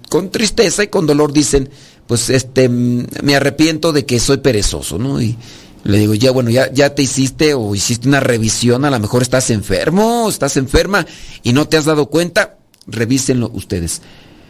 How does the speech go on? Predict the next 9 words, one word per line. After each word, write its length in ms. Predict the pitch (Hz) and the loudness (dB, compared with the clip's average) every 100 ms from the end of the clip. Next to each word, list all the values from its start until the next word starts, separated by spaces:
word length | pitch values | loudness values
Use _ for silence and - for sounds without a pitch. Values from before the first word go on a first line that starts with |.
| - - _ | -20 -20 _
Como 300 | - 147 156 | 0 2 4
diría 540 | 151 170 208 226 220 202 | 2 2 0 0 0 -4
alguien, 680 | - 180 202 180 147 110 - | -4 -2 0 0 0 -2 -8
supera 640 | - 160 151 175 208 220 | -2 2 2 2 2 2
la 220 | 202 185 | 0 0
pereza 500 | 156 165 190 214 208 | 0 0 -2 -2 -4
en 220 | - 147 143 | -2 -2 2
dos 240 | 170 - | 0 0
pasos. 540 | - 160 165 117 - | 0 0 0 -4 -6